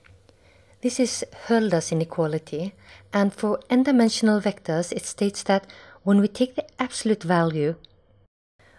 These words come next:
of the product of the vector elements and we sum this up, then the resulting sum is less than or equal to the p norm of x times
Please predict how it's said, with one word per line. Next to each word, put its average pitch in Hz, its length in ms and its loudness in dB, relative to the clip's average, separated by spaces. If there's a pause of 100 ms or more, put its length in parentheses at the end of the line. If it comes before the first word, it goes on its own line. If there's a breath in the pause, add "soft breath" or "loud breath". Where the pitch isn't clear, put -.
(160 soft breath)
of 185 120 2
the 175 80 -6
product - 920 0 (140)
of 190 100 2
the 175 80 0
vector 165 280 -2
elements 175 640 0 (960)
and 190 160 4
we 196 80 2
sum 226 360 2
this 175 260 0
up, - 240 -2 (1300)
then 233 260 4
the 226 120 2
resulting 202 500 -2
sum 190 480 -2
is 180 340 -2
less 214 300 0
than 247 320 0 (100)
or 180 160 0
equal 196 360 -4
to 233 360 -2 (520 soft breath)
the - 80 -6 (100)
p 262 320 0
norm 240 300 2
of 180 100 -2
x - 480 -6 (580)
times 180 640 -2